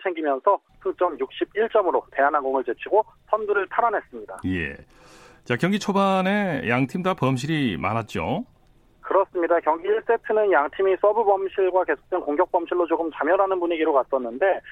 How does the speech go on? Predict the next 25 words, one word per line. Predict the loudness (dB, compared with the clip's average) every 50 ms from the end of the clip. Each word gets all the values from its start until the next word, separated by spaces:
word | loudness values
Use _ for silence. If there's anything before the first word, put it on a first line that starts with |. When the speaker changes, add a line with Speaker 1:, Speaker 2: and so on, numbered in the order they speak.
| -14 _
Speaker 1:
결국 | -2 0 0 0 0 0
오케이 | -2 -2 0 -2 -2 2
저축은행이 | 2 0 0 0 -2 -2 0 0 0 0
일 | 2 0 0 2
세트를 | 0 -2 -2 -2 -2 -2 0
따내면서 | 0 0 0 0 -2 -2 -2 -4 -4
기선을 | -6 -6 -2 -2 0 0 0
잡는가 | 0 -2 -2 -2 -2 0 0 -2
싶었지만 | -2 -2 -6 -6 -4 -2 0 0 0 0 -2 -6 -16 -20 -12 -2
우리카드가 | 0 0 0 0 0 0 0 2 2 0 0 -2 -2
이 | -12 -8 -2
세트부터 | -2 0 0 0 -4 -2 -2 -2 -2
다시 | 0 0 -2 -2 -2 -6 0
저력을 | 0 2 2 4 2 2 2
발휘했습니다. | 2 0 0 0 -4 -4 _ -10 -16 -10 -4 -4 -4 -2 -4 -6
Speaker 2:
네. | -6 -6 -6 -8 -6 -6
Speaker 1:
한경민 | -4 -2 0 0 0 0 0 -2 2
선수의 | 2 2 0 0 -2 0 2 4 4
안정적인 | 4 2 2 2 2 2 2 0 -2 -2 -2 -2
리시브에 | -2 -4 -2 -4 -4 0 0 0 0 2
이은 | 0 0 0 0 -2
펠리페와 | -4 -4 -4 -4 -2 2 2 2 2
나경복 | 2 2 0 0 -2 -2 -6 -4
선수의 | -2 -4 -2 0 -2 -2 -2
공격, | -2 -4 -4 -4 -8 -10